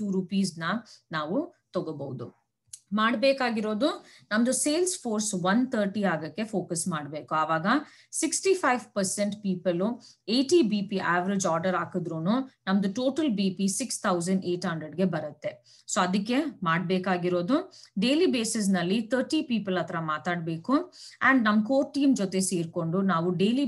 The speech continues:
ಬೇಸಿಸ್ ನಲ್ಲಿ ಆಪರ್ಚುನಿಟಿ ಮೀಟಿಂಗ್ಸ್ ನ ನಾವು ಮಾಡ್ಬೇಕು. ಕೋರ್ ಟೀಮ್ ಗೆ ನಾವು ಬಿ ಪಿ ಎಸ್ ಎಸ್ ನ ಪ್ಲಾನ್ ಮಾಡ್ಬೇಕು. ಅದ್ರ ಜೊತೆನಲ್ಲಿ ಬರ್ತಾ ಇರೋ ರೆಕ್ರೂಟ್ಸ್ ಗೆ ನಾವು getting started and onboarding steps ನ ಕಂಪ್ಲೀಟ್ ಮಾಡಿಸ್ಬೇಕು. And ಡೆಫಿನೆಟ್ ಆಗಿ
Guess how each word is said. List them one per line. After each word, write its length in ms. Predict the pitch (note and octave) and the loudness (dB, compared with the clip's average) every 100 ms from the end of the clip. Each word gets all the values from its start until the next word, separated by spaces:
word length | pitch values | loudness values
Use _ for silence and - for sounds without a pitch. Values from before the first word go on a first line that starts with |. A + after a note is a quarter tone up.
| G#3+ | 0
ಬೇಸಿಸ್ 300 | G3 G#3 F#3 E3+ | -2 -2 -4 -4
ನಲ್ಲಿ 200 | E3+ F3 D#3+ | -4 -4 -2
ಆಪರ್ಚುನಿಟಿ 520 | F3+ A#3+ - B3+ G#3 G3 F3+ | -2 -4 0 0 0 0 -2
ಮೀಟಿಂಗ್ಸ್ 360 | E3+ F3 E3 F3 | -4 -6 -6 -6
ನ 140 | E3+ | -4
ನಾವು 120 | D#3+ D#3+ | -4 -4
ಮಾಡ್ಬೇಕು. 460 | D#3 D#3 D#3+ D#3+ A#3 D#4 - - - _ D#4 | -4 -4 -8 -4 -2 -2 -4 -20 -20 _ 2
ಕೋರ್ 180 | E4 - | 2 2
ಟೀಮ್ 180 | C4+ A3+ F#3+ | 2 4 4
ಗೆ 80 | F#3+ E3 | 2 2
ನಾವು 140 | E3 D#3+ | 0 0
ಬಿ 80 | G3 G3 | 0 0
ಪಿ 80 | A3 | 0
ಎಸ್ 100 | G#3+ G3+ | 0 -2
ಎಸ್ 100 | E3+ | -2
ನ 140 | E3+ E3 | -4 -2
ಪ್ಲಾನ್ 240 | E3 E3 E3 | -2 0 -2
ಮಾಡ್ಬೇಕು. 460 | D#3 D3 D#3+ - D#4 - - - - F#3 | -4 -6 -8 0 0 0 -12 -20 -4 0
ಅದ್ರ 160 | F#3+ F#3+ E3 | 2 2 0
ಜೊತೆನಲ್ಲಿ 520 | F3+ G#3 A3 G3+ B3+ F#4+ - _ - F#3 | 0 2 2 2 2 0 -6 _ -4 -2
ಬರ್ತಾ 260 | A#3+ - D#4+ | 2 4 4
ಇರೋ 140 | B3+ F#3 | 4 0
ರೆಕ್ರೂಟ್ಸ್ 420 | F3+ - A#3 F#3+ E3+ | -2 -4 -4 -2 0
ಗೆ 80 | G#3+ A#3+ | 0 2
ನಾವು 160 | E3+ E3 E3 | 0 0 0
getting 240 | F3 A3 A3+ - | 0 0 0 0
started 420 | G#3+ F#3+ G#3 G3 | 2 2 2 0
and 100 | F3 - F3 | -2 -2 2
onboarding 500 | G3 F#3+ G3+ G3 G#3 | 2 4 0 0 -2
steps 280 | - A3+ - - | -4 -6 -4 -2
ನ 40 | F3+ F#3 | -2 -2
ಕಂಪ್ಲೀಟ್ 400 | F3+ F#3 G#3 G#3 F3+ | -4 -4 -4 -2 -2
ಮಾಡಿಸ್ಬೇಕು. 560 | D#3+ - D#3+ D#3 - - - - - - F3 | -2 -6 -6 -8 -10 -16 -20 -20 -20 -4 0
And 120 | G#3+ C4 - - - G#3+ | 2 0 -4 -16 -4 -2
ಡೆಫಿನೆಟ್ 380 | A3+ E4 F#4 A#3+ | 0 -2 0 2
ಆಗಿ 240 | F3 E3+ | 2 2